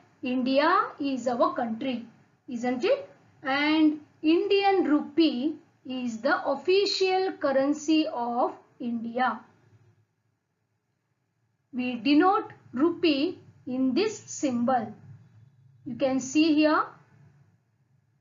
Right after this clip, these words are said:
it is like a Marathi alphabet,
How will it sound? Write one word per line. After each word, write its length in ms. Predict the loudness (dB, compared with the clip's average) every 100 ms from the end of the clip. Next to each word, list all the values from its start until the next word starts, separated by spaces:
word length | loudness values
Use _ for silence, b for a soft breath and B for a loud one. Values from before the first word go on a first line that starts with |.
| _ _ -4
it 220 | -2 2
is 500 | 4 4 2 -4 -16 -20 -20 _ _ _ _ _ _ _ _ _ _ _ _ _ _
like 340 | -2 0 0 -2
a 100 | -2
Marathi 920 | 0 2 2 2 0 2 2 2 0
alphabet, 760 | -2 -2 -2 -2 -2 -2 -4